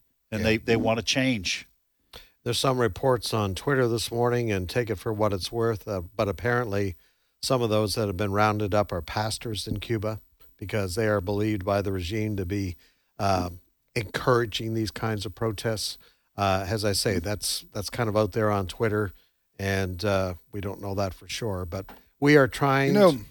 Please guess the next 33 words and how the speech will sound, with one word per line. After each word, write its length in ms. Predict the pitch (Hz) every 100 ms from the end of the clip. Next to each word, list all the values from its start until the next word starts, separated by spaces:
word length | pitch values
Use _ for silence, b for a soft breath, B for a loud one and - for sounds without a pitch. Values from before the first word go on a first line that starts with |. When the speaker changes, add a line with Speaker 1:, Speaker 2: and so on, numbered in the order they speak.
| - -
Speaker 2:
trying 260 | 143 139
to 60 | 127
use 240 | 120 117
some 160 | - 107
sources 540 | - 123 120 - 110
in 120 | 120 107
the 60 |
newsroom 460 | 104 113 113 123 107
today 380 | 98 101 101 98
<clears throat> 600 | 185 120 113 - - -
to 120 | 117
check 380 | 98 - 131 -
on 180 | 110 101
the, 260 | 101 104 - 110
on, 260 | 104 101 -
on, 300 | 104 98 95 - -
on 160 | 101
pastors 560 | 92 110 107 - 110 95
there 160 | 113 98
and 100 | 98
what's 160 | 98
going 280 | - 101 90
on. 240 | 90 85 - -
Speaker 3:
A 40 |
lot 140 | 131 226
of 100 | 277
people 300 | 180 - 123
don't 280 | 123 131 123
realize 760 | 127 185 170 117 113 113 98
that, 320 | 107 117 110 101 - _ _ _ -
uh, 340 | 120 113 110 101 _
from, 260 | 127 117 107 _ _ _ -
from 260 | 131 123